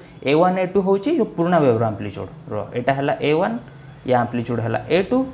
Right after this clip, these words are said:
ଯେଉଁ ନୂଆ ୱେଭ୍ଟା ଏଠି create ହବ, ତା ଆମ୍ପ୍ଲିଚ୍ୟୁଡ୍ ହେଲା ଏ, ଆଉ ତାଙ୍କ ଭିତରେ formula ହେଲା ଏଇଟା। ଆରେ ଦେଖିଲ,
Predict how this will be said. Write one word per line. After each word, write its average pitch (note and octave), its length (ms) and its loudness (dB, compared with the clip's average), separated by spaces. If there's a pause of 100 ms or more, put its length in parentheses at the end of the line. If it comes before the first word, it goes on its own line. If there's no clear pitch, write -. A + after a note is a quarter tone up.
(100)
ଯେଉଁ B2+ 160 2
ନୂଆ E3+ 240 6
ୱେଭ୍ଟା D#3+ 320 4
ଏଠି A#2+ 160 0
create A#2 320 -2
ହବ, D#3+ 160 2
ତା - 160 2
ଆମ୍ପ୍ଲିଚ୍ୟୁଡ୍ A2+ 480 -2
ହେଲା D3 180 -4 (420)
ଏ, G2 200 -4 (180)
ଆଉ C3 60 6
ତାଙ୍କ C#3 280 2
ଭିତରେ C#3 240 2
formula A2+ 460 0
ହେଲା D#3+ 180 4
ଏଇଟା। - 340 -4 (420)
ଆରେ D4+ 120 2
ଦେଖିଲ, B3+ 240 4